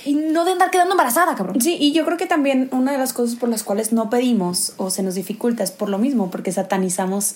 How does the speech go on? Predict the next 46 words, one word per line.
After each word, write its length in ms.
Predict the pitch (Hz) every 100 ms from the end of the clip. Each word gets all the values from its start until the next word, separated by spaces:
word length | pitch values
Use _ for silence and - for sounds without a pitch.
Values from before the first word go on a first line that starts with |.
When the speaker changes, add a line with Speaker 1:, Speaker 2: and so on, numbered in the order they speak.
| -
Speaker 2:
el 160 | - 196
sexo. 320 | 359 - - - -
Speaker 1:
Mm. 240 | 208 208
Speaker 2:
O 120 | 208
sea, 120 | - 233
satanizamos 580 | 247 233 214 208 214
y, 400 | 208 202 349 302
"¡Ah! 60 | 240
No 140 | 190 180
mames, 240 | 170 170
es 100 | 180
que 80 | -
está 160 | -
mal 260 | 175 190 233
pedirlo, 360 | 175 156 160 143 151
es 140 | 170
que 60 | -
está 140 | -
Speaker 1:
No, 60 | 240
y 20 |
es 60 | 220
Speaker 2:
mal 120 | 247
Speaker 1:
que, 80 | 240
Speaker 2:
hacerlo 300 | - 202 202
Speaker 1:
¿qué 80 | -
tal 100 | 233
si 40 | 285
Speaker 2:
diferente". 160 | 262 240
Speaker 1:
los 40 | 240
hombres, 260 | 226 269
qué 120 | -
tal 160 | 262 262
si, 240 | 311 - - - _ _ _ _ -
güey, 360 | 233 262 160 - -
simplemente 640 | - 311 339 349 349 370 370
cuestionar 800 | 349 320 - 262 214 220 208 -
si 260 | - 233
el 220 | 240 214 208
desempeño 580 | 214 226 208 247 277
de 100 | 294 285
un 100 | 254
hombre 200 | 247 247
es 120 | 190
bueno 260 | 226 233
o 60 | 226
malo 380 | 202 220 320